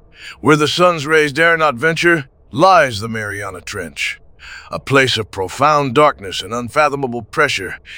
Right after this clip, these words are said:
It is a world alien to us surface dwellers. Here, the laws of life as we know them are rewritten by the inhabitants that call this place home. Its peculiar fish glide through the abyss, their bodies twisted and shaped by the merciless demands of their environment.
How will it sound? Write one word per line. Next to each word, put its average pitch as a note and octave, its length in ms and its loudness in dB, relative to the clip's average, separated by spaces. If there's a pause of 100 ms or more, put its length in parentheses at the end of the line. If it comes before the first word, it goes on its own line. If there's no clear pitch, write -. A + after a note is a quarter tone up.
(420)
It E2 120 -8
is G2 140 -4
a F#2 60 -4
world G#2 400 0
alien F#2 560 -4
to F#2 180 -4
us E2 100 -6
surface F2+ 440 -4
dwellers. D#2+ 580 -4 (540)
Here, G#2 400 2 (480)
the G2 100 -6
laws A#2 320 4
of G2+ 140 -6
life G#2+ 340 0
as F2+ 160 -10
we F#2 140 -10
know G#2 180 0
them A#2+ 320 0 (140)
are F2+ 160 -10
rewritten G2 500 -2
by E2+ 160 -4
the E2+ 140 -8
inhabitants E2 640 -8
that D#2+ 120 -10
call F#2+ 280 0
this F2+ 180 -6
place F2 320 -6
home. E2 420 -8 (260)
Its - 120 -10
peculiar A#2 580 -2
fish G#2+ 280 -6
glide G#2 360 -6
through G2 200 -14
the F2+ 140 -12
abyss, F2 520 -8 (640)
their F#2 140 -8
bodies A2 460 -2
twisted A#2 420 -6
and F2 100 -12
shaped A2 280 -4
by F#2 120 -6
the F2+ 80 -10
merciless G2+ 480 -8
demands F#2+ 420 -12
of F2+ 60 -10
their F2+ 140 -8
environment. F2 520 -8